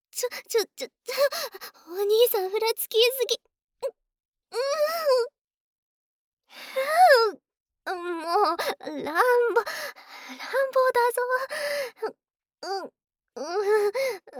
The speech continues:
うん。 乳首吸い付きながらベッドを押し倒すとか器用だな。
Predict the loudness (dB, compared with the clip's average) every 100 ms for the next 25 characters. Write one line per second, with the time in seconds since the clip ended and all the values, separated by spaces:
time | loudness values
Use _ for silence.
0 | -12 -12 -18 -16 -16 -16 -16 -18 -12 -10
1 | -8 -8 -8 -10 -10 -8 -6 -4 -2 -2
2 | -4 -4 -6 -4 -4 -4 -6 -6 -4 -6
3 | -6 -8 -6 -10 -10 -10 -4 0 2 2
4 | 0 -2 -2 0 0 -2 -6 _ -12 -8
5 | -6 -6 -8 -8 -10 -10 -12 -14 -10 -8
6 | -6 -6